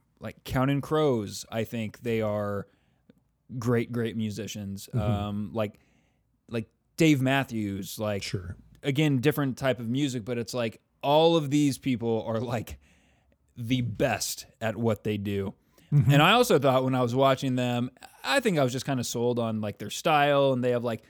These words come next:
Speaker 1: there's a dude, like, on keys, but he also plays guitar, but he's sitting down.
Speaker 2: And he's got, like, a lamp.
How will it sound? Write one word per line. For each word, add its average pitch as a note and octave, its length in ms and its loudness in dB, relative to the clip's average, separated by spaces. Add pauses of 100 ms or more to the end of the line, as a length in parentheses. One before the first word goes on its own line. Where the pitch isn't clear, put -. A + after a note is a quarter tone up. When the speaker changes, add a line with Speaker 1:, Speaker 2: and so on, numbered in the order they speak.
(240)
Speaker 1:
there's C3+ 180 -2
a C3+ 40 -2
dude, D#3+ 300 6
like, D3 240 2
on C3 560 2
keys, F3 420 0
but D3 100 0
he D#3 40 4
also D3+ 180 0
plays C3+ 260 -2
guitar, C#3+ 500 0
but B2 100 0
he's G#2+ 120 -6
sitting C#3+ 300 -2
down. A#2+ 540 -2
Speaker 2:
And - 80 -2
he's C#3 160 10
got, C#3+ 180 6
like, C#3 120 8
a B2 60 6
lamp. B2 440 6